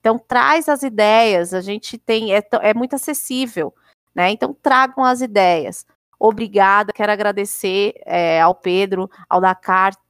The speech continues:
te dizer que você é bem-vindo, tá? Aqui, aqui, é, o Evandro, ele, ele não está, mas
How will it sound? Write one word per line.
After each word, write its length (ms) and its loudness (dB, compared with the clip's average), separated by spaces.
te 180 -14
dizer 340 -4
que 120 -12
você 260 -4
é 60 2
bem-vindo, 760 -6
tá? 220 0
Aqui, 280 -6
aqui, 340 -10
é, 760 2
o 80 4
Evandro, 380 2
ele, 360 0
ele 380 -4
não 180 -2
está, 520 0
mas 300 -2